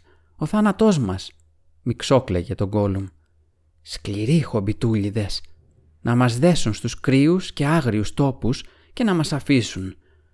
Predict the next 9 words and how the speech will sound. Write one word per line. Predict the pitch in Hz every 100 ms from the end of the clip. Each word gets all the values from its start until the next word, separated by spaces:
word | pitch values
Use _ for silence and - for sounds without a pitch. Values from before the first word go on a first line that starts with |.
| _ -
Γκόλουμ, | - 101 101 101
Γκόλουμ». | 117 120 104 92 90 - _ _ _ _ _ _ _ _ -
Λυγμοί | 110 107 127 160 90
ανάβλιζαν | 95 104 120 104 95 98 98 104
από | 101
τον | - 110
γλουγλουκιστό | 104 110 107 110 101 - - 117
λαιμό | 107 107 113 107
του. | -